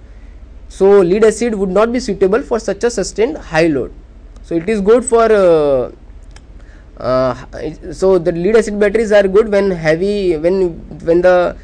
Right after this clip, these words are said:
instrument size or it is bulky and heavy, so in those, uh, in those conditions, uh, lead acid batteries are quite good. Again, when you need a, uh, reliable, reliable in the sense,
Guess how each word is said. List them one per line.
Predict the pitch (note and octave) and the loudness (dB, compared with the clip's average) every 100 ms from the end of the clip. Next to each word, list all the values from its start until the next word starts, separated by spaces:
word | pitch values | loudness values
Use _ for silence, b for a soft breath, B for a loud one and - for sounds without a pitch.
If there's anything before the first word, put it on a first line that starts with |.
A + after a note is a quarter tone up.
| B | B
instrument | D#3 - G3 F#3+ | -10 -4 -2 0
size | F3 D#3+ G3+ F#3+ | 0 2 2 2
or | F3+ E3+ | 0 0
it | D#3+ | -4
is | E3+ | -2
bulky | E3+ E3 E3 F#3+ | 0 0 0 -2
and | E3 | 0
heavy, | D#3+ A3+ - b b b | 0 -2 -8 b b b
so | - F3 | -4 0
in | F3+ | 2
those, | F3 A3 A3+ | 4 4 4
uh, | A3+ G#3+ G#3 F#3+ E3+ D#3+ C#3+ A2 G#2+ - | 4 4 4 4 4 2 0 -4 -8 -8
in | D3+ | -2
those | G3+ G#3+ | 0 0
conditions, | G3+ G3+ A3+ A#3 | 2 2 2 -2
uh, | A3+ D#3+ | -2 0
lead | D#3+ G3 | 0 0
acid | G3 F#3+ | -2 -4
batteries | F#3+ G#3 | -2 0
are | F#3+ | 0
quite | F#3 F#3 F#3+ | 2 2 2
good. | G3+ C4 B B | -2 -8 B B
Again, | C#3 F#3+ G3+ | -2 0 2
when | F#3 F#3+ | 2 2
you | G3 F#3+ F3+ | 4 4 4
need | F3+ F#3 | 4 4
a, | F#3 | 4
uh, | E3 B2 C3+ C3+ | 2 -2 -2 -2
reliable, | D#3 F3+ F#3+ | 2 2 2
reliable | F#3 F3+ F#3+ | 0 0 0
in | G3 | 0
the | G3+ | 0
sense, | B3+ | -2